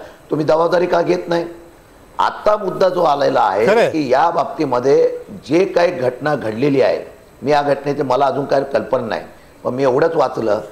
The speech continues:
Speaker 1: की गोळीबार झाला आणि त्यात बरीच लोक जखमी झाली.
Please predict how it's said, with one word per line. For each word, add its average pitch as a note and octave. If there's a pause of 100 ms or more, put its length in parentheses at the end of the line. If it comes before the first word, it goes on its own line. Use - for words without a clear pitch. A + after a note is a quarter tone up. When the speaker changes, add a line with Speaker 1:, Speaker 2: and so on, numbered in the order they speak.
(120)
Speaker 1:
की -
गोळीबार C#3+
झाला A2+ (180)
आणि A#2
त्यात C3+
बरीच B2
लोक B2
जखमी A2+
झाली. E2